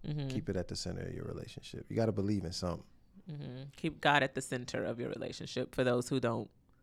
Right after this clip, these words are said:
Speaker 1: understand <laughs> what he's
Speaker 2: Yeah.
Speaker 1: saying.
Speaker 2: But everybody doesn't believe in God or Allah or Buddha or whatever the
Speaker 1: Right.
Speaker 2: case may be. Keep your faith at the center.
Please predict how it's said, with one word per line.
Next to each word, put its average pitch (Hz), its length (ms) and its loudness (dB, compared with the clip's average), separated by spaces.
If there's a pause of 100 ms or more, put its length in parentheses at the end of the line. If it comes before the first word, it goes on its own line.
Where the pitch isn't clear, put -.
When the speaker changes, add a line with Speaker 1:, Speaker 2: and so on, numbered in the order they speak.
(120)
Speaker 1:
understand - 680 0
<laughs> - 60 -20
what 147 200 6
he's 135 160 4
Speaker 2:
Yeah. 82 80 6
Speaker 1:
saying. - 280 0 (420)
Speaker 2:
But 113 80 8
everybody 123 400 10
doesn't 110 260 6
believe 104 260 6
in 82 220 -2 (100)
God 113 300 6
or 82 260 0
Allah 110 540 6
or 82 260 0
Buddha 120 440 10
or 95 220 -2
whatever 117 280 8
the 147 80 8
Speaker 1:
Right. 131 140 10
Speaker 2:
case 104 160 4
may 101 140 4
be. 90 220 0 (920)
Keep 123 240 2
your 120 80 8
faith 107 300 4
at 92 160 4
the 95 80 -4
center. - 480 -2